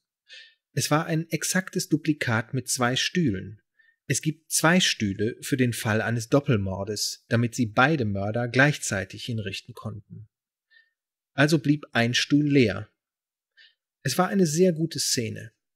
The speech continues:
aber wir hatten schon alles gesagt. Einmal mehr hatten wir uns der Verdoppelung schuldig gemacht.“ Cameron Crowe:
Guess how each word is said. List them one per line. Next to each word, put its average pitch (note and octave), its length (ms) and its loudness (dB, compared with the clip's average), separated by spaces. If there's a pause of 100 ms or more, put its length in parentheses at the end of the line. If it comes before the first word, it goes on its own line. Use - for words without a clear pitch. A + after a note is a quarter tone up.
(240)
aber C#3 240 4
wir C3+ 120 0
hatten D3+ 200 -2
schon D3+ 160 -2
alles A2 300 -2
gesagt. - 640 -10 (340)
Einmal D#3 460 2
mehr A2+ 480 -2
hatten C3 300 -4
wir A2+ 100 -10
uns A#2 180 -8
der B2+ 100 -2
Verdoppelung A#2+ 600 0
schuldig G2+ 460 -6
gemacht.“ - 580 -16 (1200)
Cameron A2+ 420 0
Crowe: A2 440 -2